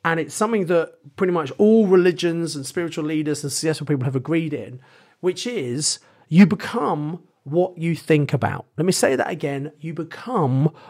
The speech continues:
what you think about. And this was also the main theme in the fantastic book by Napoleon Hill, Think and Grow Rich. And that was written back in the thirties, um, but it's still very relevant and true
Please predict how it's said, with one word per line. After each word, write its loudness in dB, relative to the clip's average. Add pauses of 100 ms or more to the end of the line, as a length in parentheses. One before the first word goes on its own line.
what 4
you -2
think -6
about. -12 (420)
And 4
this 4
was 4
also 4
the 2
main 4
theme 2 (240)
in 6
the 0
fantastic -2
book 4 (160)
by 2
Napoleon 2
Hill, 0 (180)
Think -2 (240)
and 0
Grow 4
Rich. 0
And -4
that 2
was 4
written 2
back 0
in -2
the -6
thirties, -6 (400)
um, -2
but -6
it's -8
still -2
very 2
relevant 2
and -4
true 0